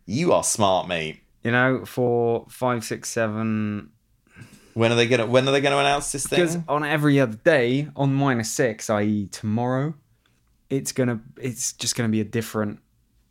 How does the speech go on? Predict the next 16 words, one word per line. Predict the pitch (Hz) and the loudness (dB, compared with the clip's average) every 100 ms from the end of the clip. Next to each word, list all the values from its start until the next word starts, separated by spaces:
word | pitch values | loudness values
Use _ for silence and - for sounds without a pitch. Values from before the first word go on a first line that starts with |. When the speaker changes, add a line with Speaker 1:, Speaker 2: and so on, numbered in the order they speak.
| _ | _
Speaker 2:
leak. | 127 110 107 - - - _ _ _ - - | -2 0 -2 -6 -18 -18 _ _ _ -20 -18
If | 110 - | -12 0
you | |
see | 101 98 | 2 2
what, | |
Speaker 1:
Okay. | 101 87 | 0 0
Speaker 2:
sorry, | 85 101 | 2 0
not | 110 113 101 | 0 0 -2
leak, | 107 104 107 - | -2 -2 -6 -6
but | 107 | -4
a | 104 | -2
different | 120 - 113 - | -2 -2 -4 -2
tease | - 151 107 104 110 - | 0 0 0 -2 -4 0
Speaker 1:
Yeah. | 101 95 87 | 2 4 4
Speaker 2:
picture. | 82 95 90 - - - - - - | 0 -6 -10 -16 -20 -20 -20 -20 -2
So, | 127 123 117 | 4 4 4